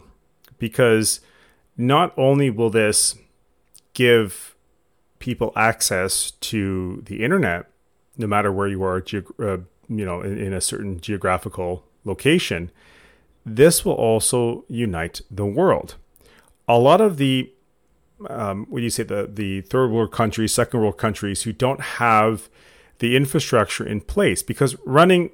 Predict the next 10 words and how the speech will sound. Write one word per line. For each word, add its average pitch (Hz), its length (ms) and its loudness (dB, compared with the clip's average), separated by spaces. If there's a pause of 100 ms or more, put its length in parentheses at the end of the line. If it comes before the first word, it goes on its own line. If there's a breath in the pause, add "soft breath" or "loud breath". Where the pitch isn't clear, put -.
fiber 123 420 4
optic 107 300 0
cables, 101 460 -2
copper - 360 -4
cables 92 460 -6
costs 104 640 2
a 113 80 -4
lot 87 220 -4
of 90 60 -6
money. 110 400 0